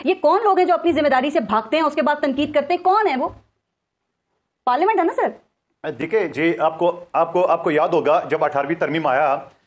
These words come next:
Speaker 2: अठारहवीं तरमीम के बाद जाके उस वक्त के चीफ जस्टिस, जस्टिस इफ्तिखार चौधरी
Speaker 1: हाँ,
Speaker 2: साहब
Speaker 1: खत्म करें
Speaker 2: ने
Speaker 1: इसको,
Speaker 2: उस वक्त की
Speaker 1: खत्म।
Speaker 2: हुकूमत को ब्लैकमेल किया है
Speaker 1: जी।
Speaker 2: कि आप चीफ, ये जो, ये जो अद-, अदलिया की जो अपॉइंटमेंट है, ये हमारे हाथ में दे, नहीं तो मैं
Speaker 1: मंदो साहब,
Speaker 2: अठारहवीं
Speaker 1: आप क्यों
Speaker 2: तरमीम उड़ा
Speaker 1: blackmail
Speaker 2: दूंगा।
Speaker 1: हुए?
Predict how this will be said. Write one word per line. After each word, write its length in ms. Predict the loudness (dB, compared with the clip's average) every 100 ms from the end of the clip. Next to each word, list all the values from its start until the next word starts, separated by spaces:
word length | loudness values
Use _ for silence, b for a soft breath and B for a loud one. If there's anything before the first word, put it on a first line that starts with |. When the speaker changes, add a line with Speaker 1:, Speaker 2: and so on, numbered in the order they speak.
| -6
Speaker 2:
अठारहवीं 380 | -4 -2 -2 -2
तरमीम 320 | -4 -4 -2
के 140 | -2 -2
बाद 260 | 0 0
जाके 600 | 0 -2 0 -2 -4 -18 _ -2
उस 200 | -2 0
वक्त 140 | -2
के 80 | -2
चीफ 200 | -4 -2
जस्टिस, 480 | -2 -2 -2 -2 -2
जस्टिस 540 | -2 -2 -4 -4 -2
इफ्तिखार 420 | -2 -2 -2 -4 -2
चौधरी 260 | -2 0
Speaker 1:
हाँ, 80 | 0
Speaker 2:
साहब 260 | 0 0 0
Speaker 1:
खत्म 220 | 0 0
करें 100 | -2
Speaker 2:
ने 80 | 0
Speaker 1:
इसको, 120 | -2
Speaker 2:
उस 60 |
वक्त 200 | -2 -2
की 40 | 0
Speaker 1:
खत्म। 40 |
Speaker 2:
हुकूमत 320 | 0 0 -2 -2
को 80 |
ब्लैकमेल 460 | -2 -2 -2 -2 -2
किया 280 | 0 2 2
है 100 | 0
Speaker 1:
जी। 160 | -4
Speaker 2:
कि 260 | -6 -6 -2
आप 340 | 2 2 2 2
चीफ, 420 | 0 0 -4 -2
ये 300 | 0 0 0
जो, 160 | 0 0
ये 200 | 2 2
जो 120 | 2
अद-, 160 | 2
अदलिया 380 | 0 0 0 0
की 160 | 0 -2
जो 100 | 0
अपॉइंटमेंट 440 | 0 -2 -2 -4
है, 120 | -2
ये 100 | 0
हमारे 260 | 0 0 0
हाथ 160 | 0 0
में 140 | 0 0
दे, 200 | 0 -2 B -6
नहीं 140 | -4
तो 120 | -2
मैं 60 | 0
Speaker 1:
मंदो 120 | 0
साहब, 100 | 0
Speaker 2:
अठारहवीं 220 | 0 2
Speaker 1:
आप 120 | 2 2
क्यों 20 |
Speaker 2:
तरमीम 220 | 2 2
उड़ा 100 | 2
Speaker 1:
blackmail 220 | 2 2
Speaker 2:
दूंगा। 80 |
Speaker 1:
हुए? 100 | 0